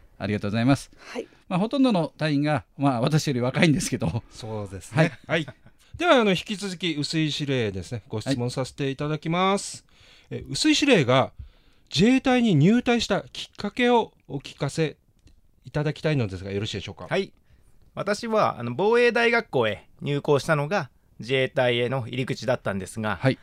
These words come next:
Speaker 4: きっかけは一言で言うと、文武両道を目指したかったということですかね。
Speaker 1: え、文武両道とは、もう少し詳しく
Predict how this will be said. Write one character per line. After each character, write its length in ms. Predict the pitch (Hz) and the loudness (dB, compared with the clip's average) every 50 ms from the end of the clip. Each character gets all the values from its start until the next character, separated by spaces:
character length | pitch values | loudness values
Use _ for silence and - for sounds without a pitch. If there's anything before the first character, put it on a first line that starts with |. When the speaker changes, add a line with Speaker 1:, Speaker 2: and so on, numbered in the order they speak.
| - _ - | -18 _ -14
Speaker 4:
き 100 | - 156 | -10 -10
っ 60 | 160 _ | -8 _
か 160 | - 254 233 | -2 -2 0
け 120 | - 262 | 2 2
は 320 | 247 240 233 170 120 113 - _ _ | 2 4 6 6 4 4 0 _ _
一 180 | _ - - 220 | _ -6 -4 0
言 240 | 220 214 175 170 127 | 0 2 2 2 0
で 100 | 127 120 | 0 0
言 120 | 123 123 | 0 0
う 60 | 117 | -2
と、 380 | - - 117 110 110 117 113 - - _ - | -2 -4 -4 -2 -2 -2 -4 -6 -14 _ -2
文 260 | 131 233 269 240 202 | 2 4 4 4 6
武 120 | 165 156 | 4 6
両 200 | 143 151 147 147 | 6 6 6 6
道 320 | 139 139 131 131 127 - _ _ - | 6 4 4 4 2 0 _ _ 0
を 300 | - 247 247 196 - - | 2 2 2 2 -2 -4
目 80 | - 139 | -6 0
指 140 | 139 139 - | 0 0 0
し 40 | - | 0
た 140 | - 123 | -4 -4
か 80 | - 107 | -4 -4
っ 80 | 98 _ | -10 _
た 280 | - - 107 107 110 - - | -8 -6 -6 -6 -6 -8 -8
と 80 | - | -6
い 40 | 123 | -6
う 40 | 120 | -4
こ 100 | - 117 | -4 -4
と 80 | 110 113 | -4 -6
で 80 | 101 - | -8 -6
す 80 | - | -6
か 80 | 135 143 | -2 0
ね。 220 | 185 180 - _ _ _ - | 0 0 -2 _ _ _ -10
Speaker 1:
え、 120 | 170 180 - - | -10 -8 -6 -4
文 340 | 151 139 180 202 220 196 | 0 2 4 4 4 2
武 160 | 185 196 185 160 | 2 2 2 2
両 240 | 151 165 165 170 | 2 2 2 0
道 180 | 156 160 156 156 _ _ _ _ _ _ - | -2 -2 -4 -6 _ _ _ _ _ _ -4
と 100 | - 151 | -2 -2
は、 120 | 143 135 - _ - | -2 -2 -4 _ -4
も 140 | 170 190 233 | 0 2 2
う 40 | 226 | 2
少 160 | - 277 247 | 4 2 2
し 160 | - - - | 2 2 -4
詳 160 | - - 151 143 | 2 4 4 4
し 100 | 123 - | 4 2
く 240 | - - 117 107 - | -4 -4 -4 -4 -6